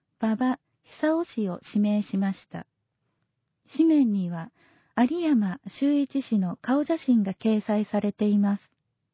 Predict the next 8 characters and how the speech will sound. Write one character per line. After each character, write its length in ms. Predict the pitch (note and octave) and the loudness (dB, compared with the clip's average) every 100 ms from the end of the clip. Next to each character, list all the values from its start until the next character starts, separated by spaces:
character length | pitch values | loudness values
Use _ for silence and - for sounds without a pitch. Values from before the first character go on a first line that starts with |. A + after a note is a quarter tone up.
| _ _ _ _ _ _ | _ _ _ _ _ _
担 220 | B3+ B3+ | 2 2
当 300 | - A#3+ A#3+ | 2 2 2
は 240 | A3 A3 - _ _ _ _ - | 0 -2 -6 _ _ _ _ -2
教 260 | D#4+ E4 | 2 2
育 260 | E4 - D#4 | 0 -2 -4
総 260 | - C4+ C4 | 0 2 4
務 160 | B3+ | 2
課 320 | - A3+ G#3+ | 0 -4 -4